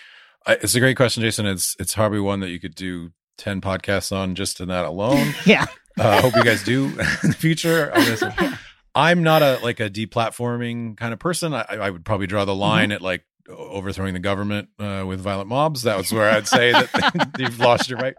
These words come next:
Speaker 1: But I think that, uh, you know, one of the ways to sort of, uh, really show how absurd some of these kind of views are is to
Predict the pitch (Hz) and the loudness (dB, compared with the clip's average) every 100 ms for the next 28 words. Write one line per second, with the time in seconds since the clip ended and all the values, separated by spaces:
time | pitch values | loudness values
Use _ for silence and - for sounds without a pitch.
0 | - 147 - - - - - - _ _ | -2 0 0 -8 -16 -16 -18 -20 _ _
1 | 117 139 147 160 143 - 107 120 113 110 | 4 4 6 2 0 -4 -4 2 2 0
2 | - 110 104 98 92 92 _ _ 170 147 | -4 -6 -6 -6 -8 -12 _ _ -6 -4
3 | 110 _ - 120 135 143 139 123 120 117 | -4 _ -12 -2 2 4 2 2 2 2
4 | 110 - 107 117 110 101 92 - _ _ | -2 -6 -6 -4 -4 -6 -12 -20 _ _
5 | _ _ 104 98 92 90 - _ _ _ | _ _ -10 -8 -8 -10 -14 _ _ _
6 | _ - 113 139 139 131 123 110 - - | _ -10 0 2 4 2 2 -2 -2 0
7 | 131 113 110 95 104 101 87 92 - 113 | 0 0 -2 -2 -2 -2 -6 -6 -2 -2
8 | 104 95 107 101 98 90 87 95 92 - | -2 -4 -4 -2 -4 -6 -6 -6 -6 -8
9 | 90 87 147 247 113 90 98 110 120 - | -10 -6 -2 0 2 2 2 -2 -2 0
10 | 127 127 | 0 0